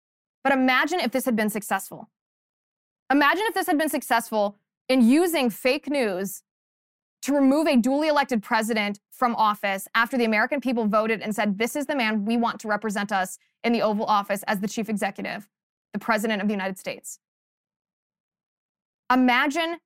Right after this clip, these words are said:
being one of those people who push this. There's an incredible Twitter thread,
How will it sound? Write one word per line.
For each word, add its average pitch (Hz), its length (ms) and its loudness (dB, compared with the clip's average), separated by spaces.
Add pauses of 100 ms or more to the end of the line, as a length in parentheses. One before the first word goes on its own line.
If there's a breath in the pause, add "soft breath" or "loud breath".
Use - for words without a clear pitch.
(720)
being 262 280 2
one 226 140 2
of 220 80 0
those 214 180 -2
people 202 280 -6
who 196 120 -4
push 196 240 -6
this. - 360 -12 (260)
There's 277 180 2
an 381 60 -2
incredible 285 440 2
Twitter 240 320 0
thread, 202 460 0